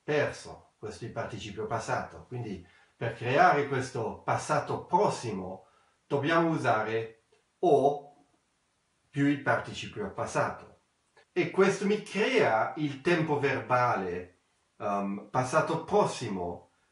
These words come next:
in italiano. Ehm, quindi qua stiamo utilizzando quello che si chiama participio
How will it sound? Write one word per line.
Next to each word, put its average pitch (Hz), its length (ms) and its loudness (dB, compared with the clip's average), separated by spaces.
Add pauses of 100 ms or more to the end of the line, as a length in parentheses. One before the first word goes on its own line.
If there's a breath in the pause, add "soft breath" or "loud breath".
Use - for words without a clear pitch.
(240)
in 117 200 -4
italiano. 120 680 -4 (2500 soft breath)
Ehm, 131 760 0 (840)
quindi 202 640 -2 (100)
qua - 800 2 (1160)
stiamo 165 360 -2
utilizzando 208 640 0
quello 185 180 2
che 156 140 -6
si 160 160 -8
chiama 123 640 -2 (300)
participio 180 1300 -4